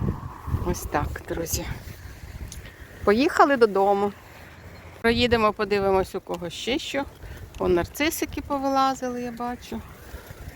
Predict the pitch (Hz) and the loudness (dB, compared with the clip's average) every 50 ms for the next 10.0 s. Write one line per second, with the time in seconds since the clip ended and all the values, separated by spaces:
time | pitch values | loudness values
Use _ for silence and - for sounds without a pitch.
0 | - - - - - 175 170 170 196 - - 247 - - 254 240 - 247 240 233 | -10 -10 -8 -2 4 6 6 6 6 4 4 2 2 2 2 4 6 6 8 8
1 | 240 226 240 233 - - - 226 - - 220 220 202 202 214 214 208 208 208 202 | 6 6 2 -4 -6 -4 -6 -6 -4 -2 -2 -2 -2 -2 0 0 0 0 0 0
2 | 202 190 185 196 190 185 175 - - - - - - 180 - - 180 170 165 165 | 2 2 4 4 6 6 4 2 0 -4 -4 -2 -2 -2 0 2 4 4 4 4
3 | 165 170 165 165 180 185 214 254 311 - - - - - - - - - - - | 2 0 0 0 2 2 2 2 0 -2 -6 -14 -20 -20 -20 -20 -20 -20 -18 -16
4 | - - - - - - - - 185 180 185 214 254 311 330 294 247 202 196 196 | -16 -16 -16 -16 -18 -10 -4 2 4 4 6 6 6 6 6 6 4 2 2 0
5 | - - - - - - - - - - - - - - - - - - - - | -4 -8 -10 -8 -6 -6 -8 -6 -6 -6 -4 -4 -4 -6 -8 -12 -14 -20 -20 -20
6 | - - - - - - - - - - 190 - - 370 269 196 185 - - 185 | -20 -20 -20 -20 -20 -20 -20 -14 -10 -10 -10 -8 -4 0 0 0 0 0 0 -2
7 | 175 - 180 180 202 240 277 - 285 254 - 220 208 208 208 208 202 202 - - | 2 4 6 6 6 6 4 0 -4 -4 -2 -2 -2 -2 -2 -2 0 -2 -2 -2
8 | 196 180 190 185 - - - - - 196 190 185 185 180 180 - - - 180 175 | -2 -4 -4 -4 -6 -8 -2 4 6 8 8 8 6 4 0 -2 -2 -2 0 0
9 | 175 175 175 175 175 175 175 170 - - 196 240 269 - - 254 240 233 233 233 | 0 0 0 0 0 -2 -4 -4 -4 -4 -4 -4 -2 -2 -2 -2 -2 -2 -2 -6